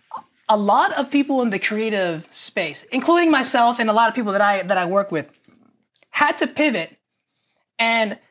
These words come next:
find an alternate path to what they're doing, either or,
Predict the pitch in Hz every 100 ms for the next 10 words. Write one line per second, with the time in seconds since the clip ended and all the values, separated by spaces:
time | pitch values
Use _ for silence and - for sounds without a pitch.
0 | _ _ _ _ _ _ _ _ _ _
1 | _ - 247 285 240 202 214 262 254 226
2 | 202 - - _ _ _ _ - 294 294
3 | - 233 220 196 247 240 247 294 330 311
4 | 269 247 240 220